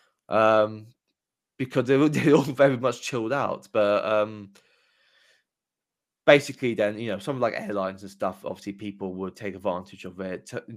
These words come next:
to take advantage of how, like, you know, easy s-, its security is, or the lack of security, and, you know, basically use them for, like, horrible means.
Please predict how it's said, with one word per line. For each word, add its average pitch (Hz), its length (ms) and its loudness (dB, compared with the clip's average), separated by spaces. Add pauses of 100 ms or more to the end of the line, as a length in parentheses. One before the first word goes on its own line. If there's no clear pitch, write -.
(140)
to 123 140 -4
take 139 220 -6
advantage 110 440 -2
of 98 80 -6
how, 104 200 -4
like, 98 320 -6
you 98 80 -10
know, 95 200 -8
easy 107 340 -10
s-, 98 240 -12
its 101 160 -14
security 98 600 -6
is, 92 260 -8
or 92 160 -6
the 82 140 -8
lack 95 220 -6
of - 40 -20
security, 98 720 -8
and, 95 260 -12
you 95 60 -10
know, 101 160 -12 (600)
basically - 480 -14 (340)
use 98 260 -6
them 90 160 -10
for, 92 100 -10
like, 95 200 -6
horrible 92 280 -8
means. 92 460 -12